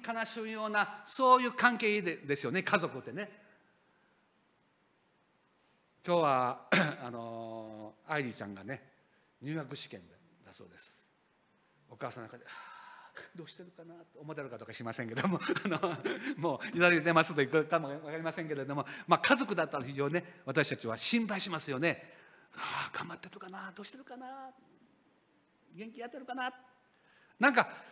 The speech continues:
そういうですね、あの、家族とか夫婦とか親子とか、そういう関係というのは、まあ、切ったら痛いわけです。何か痛か-、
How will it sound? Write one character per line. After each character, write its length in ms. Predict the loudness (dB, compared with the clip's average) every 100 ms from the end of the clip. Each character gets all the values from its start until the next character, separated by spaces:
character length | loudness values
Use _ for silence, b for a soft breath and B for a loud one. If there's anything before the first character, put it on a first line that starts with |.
| -12
そ 460 | -6 0 2 4
う 40 | 2
い 60 |
う 120 | -2 -6
で 100 | -8
す 100 | -6
ね、 520 | -8 -8 -12 -20 _
あ 120 | -4
の、 440 | 0 0 -2 -6 -10 -2
家 140 | 2
族 300 | 2 0 -6
と 100 | -6
か 140 | -4
夫 340 | -4 -4 -4 -4
婦 100 | -6
と 120 | -8
か 180 | -6 -4
親 260 | 2 4 4
子 140 | 0
と 80 | -8
か、 180 | -12 -18 b b
そ 260 | -2 2 2
う 20 |
い 40 |
う 40 | 4
関 240 | 4 4
係 140 | 2
と 80 | 0
い 20 |
う 40 | -2
の 120 | -2
は、 260 | -2 -4 B B -6
ま 80 | -4
あ、 40 |
切 120 | -4
っ 60 | 0
た 160 | 4
ら 80 | 4
痛 320 | 4 4 6
い 60 | 6
わ 100 | 6
け 140 | 2 0
で 100 | 2
す。 320 | 0 0 -10 _ _ _
何 240 | 6 6 8
か 140 | 6
痛 180 | 6 2
か-、 120 | -2